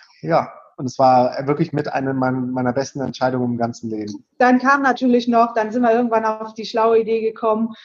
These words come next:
Speaker 2: ist ja nicht nur Sachen, die du isst, sondern auch die ganzen Kosmetiksachen, ne? Und da sind wir echt in ein, zwei Tagen hingegangen, haben alles durchgeguckt, so was nutzen wir da noch, Zahnpasta, <laughs> Deo,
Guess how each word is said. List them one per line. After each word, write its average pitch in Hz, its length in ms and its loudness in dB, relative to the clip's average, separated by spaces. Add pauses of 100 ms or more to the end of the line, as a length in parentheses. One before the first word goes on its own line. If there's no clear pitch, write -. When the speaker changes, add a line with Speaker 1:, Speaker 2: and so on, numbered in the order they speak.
(160)
Speaker 2:
ist - 100 -6
ja 226 100 4
nicht 233 260 -4
nur 220 140 0
Sachen, 226 260 2
die 220 100 -4
du 208 100 -2
isst, 294 360 0
sondern 247 260 2
auch 233 200 0
die 254 80 -6
ganzen 233 260 -4
Kosmetiksachen, 247 1080 -2
ne? 247 180 -2 (400)
Und 247 120 0
da - 20 2
sind 311 140 2
wir 311 120 2
echt 302 140 0
in 269 80 -4
ein, 294 220 -2
zwei 285 140 0
Tagen 277 300 0
hingegangen, 269 560 2
haben 254 280 4
alles 285 260 0
durchgeguckt, 285 640 -2
so 226 160 0
was 226 180 0
nutzen 247 300 -2
wir 220 80 0
da 208 140 2
noch, 214 180 0
Zahnpasta, 226 1040 0 (180)
<laughs> 262 140 0 (680)
Deo, 254 580 4